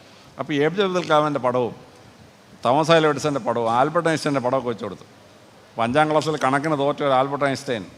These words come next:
അവസാനം കണക്കിൻ്റെ മാസ്റ്ററായി മാറി. ഈ നാല് പേരുടെ ഫോട്ടോയും ജീവചരിത്രം വായിച്ചപ്പോൾ തന്നെ ഈ കുട്ടിക്ക്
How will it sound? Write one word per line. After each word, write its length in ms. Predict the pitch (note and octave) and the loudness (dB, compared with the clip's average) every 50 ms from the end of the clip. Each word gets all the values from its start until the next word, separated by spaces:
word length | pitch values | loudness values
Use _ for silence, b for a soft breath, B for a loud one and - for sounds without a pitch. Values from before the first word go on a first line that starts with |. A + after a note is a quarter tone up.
| - - | -10 -8
അവസാനം 380 | G#2 G#2+ G#2+ B2 B2+ B2+ B2 - A#2+ | -6 -2 0 0 0 0 -2 -2 -2
കണക്കിൻ്റെ 380 | A#2+ B2+ C3 B2+ D3+ C3 B2+ | -2 -2 -2 -2 -4 -4 -4
മാസ്റ്ററായി 480 | B2 A#2 A#2 B2 A#2+ - - C3 A2+ G#2+ | -4 -2 -4 -4 -4 -6 -6 -6 -4 -4
മാറി. 280 | G2+ G2 F#2+ F#2 - - - - - - B B B B - - - | -4 -6 -6 -8 -8 -10 -16 -20 -20 -20 B B B B -20 -16 -10
ഈ 180 | D3 F3 G#3 | -6 -4 -2
നാല് 360 | G#3 E3+ C#3+ C#3+ D3+ E3 F3 | 2 2 4 4 4 4 2
പേരുടെ 320 | E3+ D3+ D3 C#3 C3+ C#3+ C#3 | 2 0 -2 0 0 -2 -2
ഫോട്ടോയും 560 | B2+ - C3+ C3 B2+ B2+ D3+ D3 C#3 C3+ B2+ | -2 0 0 0 0 0 -2 -2 -2 -2 -2
ജീവചരിത്രം 380 | B2 B2+ C3 C3 B2+ C#3+ C3+ B2 | -2 -2 -2 -2 -2 -4 -2 -2
വായിച്ചപ്പോൾ 340 | A#2 A2+ A2+ - A2+ A2+ | -2 -2 -2 -4 -6 -6
തന്നെ 120 | A#2 A#2 A#2 | -6 -6 -6
ഈ 20 | |
കുട്ടിക്ക് 360 | A2+ - B2 F#2+ C3 A2+ A#2 | -6 -8 -8 -8 -8 -8 -8